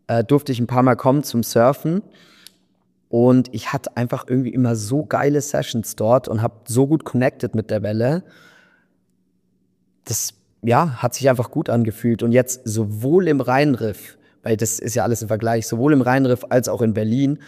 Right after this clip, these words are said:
musste ich mich am Anfang immer extrem dran gewöhnen. Dann war's auch richtig, richtig geil. Aber bei Irie Surf hat's halt irgendwie direkt connected und deswegen geht das für mich auf jeden Fall momentan auf die Eins. Aber frag mich gern noch mal, äh, nach dem letzten Stopp dann.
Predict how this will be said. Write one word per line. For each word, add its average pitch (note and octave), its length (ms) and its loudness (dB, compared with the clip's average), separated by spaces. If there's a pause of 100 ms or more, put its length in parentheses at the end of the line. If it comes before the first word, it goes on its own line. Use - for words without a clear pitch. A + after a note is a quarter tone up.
(380)
musste C#3 340 2
ich A#2 80 -4
mich C3 180 2
am A2+ 120 2
Anfang G#2+ 340 0
immer A#2+ 220 2
extrem D3 540 0
dran A#2+ 260 2
gewöhnen. A#2 460 2
Dann D3+ 180 2
war's C3+ 180 4
auch B2+ 240 -2
richtig, D3 340 -4
richtig A2+ 320 -6
geil. B2+ 380 0 (260)
Aber A2+ 440 -2 (440)
bei A#2+ 240 0
Irie C3 160 4
Surf A#2+ 300 -2
hat's A2+ 180 -4
halt A2+ 120 -4
irgendwie A2 260 -2
direkt A2+ 400 -4
connected A2 600 -4
und G#2+ 140 -8
deswegen A#2 440 -4
geht - 200 -10
das - 120 -8
für - 100 -8
mich - 280 -6 (380)
auf - 160 -6
jeden B2+ 140 4
Fall A#2+ 100 4
momentan B2+ 520 4
auf G2 160 -2
die A2 120 -2
Eins. G#2+ 560 -4
Aber G#2+ 200 -2
frag - 280 -2
mich A#2+ 160 -2
gern B2 180 2
noch A#2+ 220 2
mal, A2+ 320 2
äh, G#2+ 320 0
nach G#2 280 -4
dem G#2+ 140 -4
letzten G#2 300 -4
Stopp - 260 -6
dann. G#2 240 -10